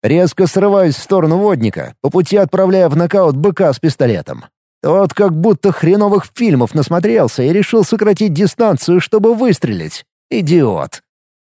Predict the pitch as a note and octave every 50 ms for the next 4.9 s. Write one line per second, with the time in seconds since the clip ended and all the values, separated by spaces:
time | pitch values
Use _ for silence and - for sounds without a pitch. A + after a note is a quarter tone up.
0 | _ - F#2 G2 A#2+ D3+ C#3+ - A3+ G#3+ D3 A2 A2+ B2 C3+ - - A3+ A#3+ G3
1 | C#3 - D3+ C3 B2+ D3 F3+ E3 G#3+ G3+ G3+ G#3 G3+ G3 - - G#3 G3 E3+ -
2 | F3+ D#3+ - - G#2 C#2+ A#1 - - _ _ _ _ _ _ _ _ _ - C3+
3 | F#3 A3+ A#3 A3+ F#3 C#3+ G#2 D#2 C#2 - - - - C#3 E3+ F3 F3+ F#3+ G3 F#3+
4 | - A#3+ G#3 B3+ B3+ C4 B3 B3+ A#3+ B3+ C4 - - - G#2+ D2 C2+